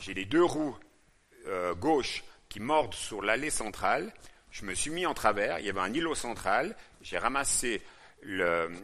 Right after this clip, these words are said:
j'ai ramassé avec le pneu avant droite l'îlot central. Ma voiture s'est retournée. C'était une traction arrière. C'était une Volkswagen coccinelle, si vous voyez ce que je veux dire,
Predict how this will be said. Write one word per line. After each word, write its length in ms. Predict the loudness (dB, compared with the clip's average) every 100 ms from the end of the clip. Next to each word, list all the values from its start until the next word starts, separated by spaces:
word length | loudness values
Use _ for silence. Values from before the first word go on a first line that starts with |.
| -12
j'ai 180 | -4 0
ramassé 640 | 0 0 0 0 0 2
avec 260 | 0 -2 -4
le 100 | -6
pneu 320 | -6 -8 -6 -2
avant 260 | -2 -2
droite 420 | -4 4 4 4 -8
l'îlot 300 | -8 -2 0
central. 580 | 0 -2 -2 2 2 0 -8 -8
Ma 120 | -2
voiture 440 | 0 0 -2 -6 -2
s'est 120 | -2
retournée. 420 | -2 -6 -4 -4
C'était 160 | -2 -4
une 80 |
traction 400 | -2 -4 -2 -2
arrière. 300 | 0 0 -2
C'était 260 | -2 -10 -12
une 80 | -6
Volkswagen 640 | -6 -4 -2 0 0 -2
coccinelle, 540 | -6 -8 -8 -6 -6 -6
si 120 | -6
vous 40 |
voyez 120 | -8 -8
ce 80 |
que 100 | -10
je 100 | -10
veux 80 | -10
dire, 220 | -8 -8